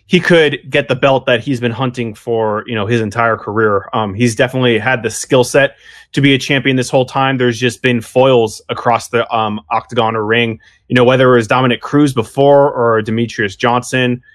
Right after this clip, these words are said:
You know, outside of that, I think his only other loss is Sergio Pettis. Uh, a-, and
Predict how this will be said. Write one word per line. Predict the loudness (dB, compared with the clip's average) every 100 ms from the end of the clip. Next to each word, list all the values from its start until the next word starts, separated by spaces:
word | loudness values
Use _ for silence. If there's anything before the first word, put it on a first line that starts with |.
| _ _
You | -2
know, | 0
outside | 0 0 2 2
of | 2
that, | 2 2
I | 0
think | -2 -2
his | -2
only | -2 0 0
other | 2
loss | 2 0 -2 -6
is | -4 -2 -4 -8
Sergio | -4 -2 2 2
Pettis. | 2 0 2 0 -4 -18 _ _ _ _ -6
Uh, | 0 0 -2 _
a-, | -12 -12 _
and | -2 0 -2 -8